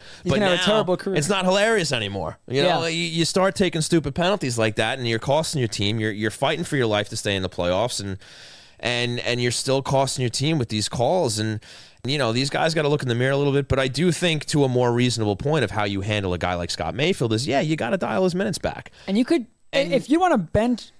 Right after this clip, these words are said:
Speaker 1: if you wanna limit his minutes and sit him, for example, he should not be out there in the final two minutes or final three minutes. He has to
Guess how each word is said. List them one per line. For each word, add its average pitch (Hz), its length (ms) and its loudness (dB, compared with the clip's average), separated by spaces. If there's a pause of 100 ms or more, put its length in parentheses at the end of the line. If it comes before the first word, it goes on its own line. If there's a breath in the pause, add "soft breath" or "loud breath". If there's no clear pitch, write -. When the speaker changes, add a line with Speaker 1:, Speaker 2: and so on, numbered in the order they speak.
(180)
Speaker 1:
if 175 140 -2
you 262 100 2
wanna 330 240 4
limit 220 360 2
his 208 240 2
minutes 196 360 2
and 165 120 0
sit 208 240 2
him, 196 280 -2 (120)
for 240 220 2
example, 226 400 0
he 160 120 -4
should 226 160 0
not 233 220 2
be 233 100 2
out 190 220 4
there 202 140 4
in 196 100 2
the 185 60 -2
final 175 400 2
two - 240 0
minutes 269 440 -2
or 170 180 2
final 196 300 2
three 247 200 0
minutes. 214 340 2
He 196 80 4
has 185 180 -2
to 247 100 -8